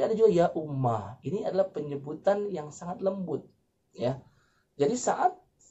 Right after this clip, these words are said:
tetap memahami hakikat dia adalah seorang ibunya yang pernah melahirkan, tapi dia juga ingat bahwasannya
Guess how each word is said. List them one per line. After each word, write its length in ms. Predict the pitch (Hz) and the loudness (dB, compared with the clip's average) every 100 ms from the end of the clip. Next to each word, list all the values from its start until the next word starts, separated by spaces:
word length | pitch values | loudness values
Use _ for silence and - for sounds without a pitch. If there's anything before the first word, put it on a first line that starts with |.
| _ _ | _ _
tetap 400 | 214 220 302 349 | -2 2 4 4
memahami 960 | 247 226 202 180 160 143 117 147 262 - _ _ _ - | 4 2 2 -2 -2 -4 -2 -2 -2 -8 _ _ _ -8
hakikat 640 | 165 165 233 - 233 233 | -6 -6 -8 0 0 2
dia 320 | 156 196 - | -2 -2 2
adalah 160 | 202 220 | 0 0
seorang 400 | - 196 202 - | 0 0 0 -2
ibunya 480 | 190 - - - - | -8 -8 -10 -12 -10
yang 240 | 160 165 165 | -4 -4 -4
pernah 160 | 180 | -8
melahirkan, 720 | 175 165 160 165 - 156 135 - | -6 -8 -8 -10 -10 -10 -10 -6
tapi 320 | 165 - 254 | -4 -4 -4
dia 160 | 403 | -2
juga 240 | - 208 - | -2 -2 -4
ingat 400 | 254 247 220 - | -4 -4 -4 -2
bahwasannya 560 | 139 131 - 123 214 | -2 -2 -6 -6 -6